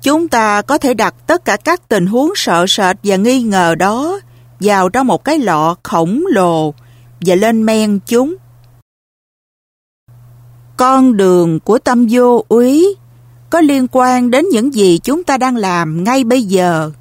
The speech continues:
ngày hôm nay, chứ không phải có liên quan đến bất kỳ thứ gì đó mang tính lý thuyết hay sự chờ đợi manh mối, gợi ý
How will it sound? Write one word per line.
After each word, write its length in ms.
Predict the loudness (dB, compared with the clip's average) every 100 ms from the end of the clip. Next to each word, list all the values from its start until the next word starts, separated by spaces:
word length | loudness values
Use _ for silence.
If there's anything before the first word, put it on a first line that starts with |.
| _ -20 -20 -20 -20 -20 -20 -6
ngày 220 | -2 0
hôm 340 | 0 0 0 0
nay, 300 | 0 0 -2 _ _ _ _ _ _ _ -2
chứ 300 | 2 2 0
không 240 | 0 -2 -2
phải 280 | -4 -2
có 140 | 0 0
liên 220 | 0 0
quan 300 | 0 0 0
đến 240 | 0 0 0
bất 240 | -2 -2
kỳ 200 | 0 0
thứ 220 | 0 -2
gì 260 | 0 -2 0
đó 380 | -2 -4 -4 -6 -10 _ _ _ _ -6
mang 180 | -2 0
tính 160 | 0 2
lý 200 | 2 2
thuyết 420 | 0 0 0 -2 -8 _ _ -20 -20 -16
hay 420 | -4 0 0 -2 -8 -6
sự 380 | -2 0 0 0
chờ 160 | 0 0
đợi 260 | 2 0 0
manh 320 | 0 2 2
mối, 440 | 2 2 0 -2 -6 _ _ -8
gợi 400 | 0 2 2 0 0
ý 340 | 0 2 2